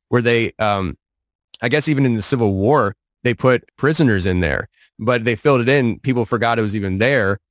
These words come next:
And it was, per-, it's perfectly preserved. I mean, the wood isn't rotted, nothing. It was, it was,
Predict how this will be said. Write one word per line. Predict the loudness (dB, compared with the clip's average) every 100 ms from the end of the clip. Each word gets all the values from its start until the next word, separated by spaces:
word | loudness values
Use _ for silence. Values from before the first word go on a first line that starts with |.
| _ -6
And | -2
it | -2
was, | -4
per-, | -8 -6
it's | -8
perfectly | -4 -4 -2 -2 -2
preserved. | 0 0 2 2 2 0
I | 0
mean, | 2 2
the | 0
wood | 2 2
isn't | 2 -2 -2
rotted, | 0 2 0 0
nothing. | -2 -2 -2 -2
It |
was, | 0 0
it | 0
was, | 0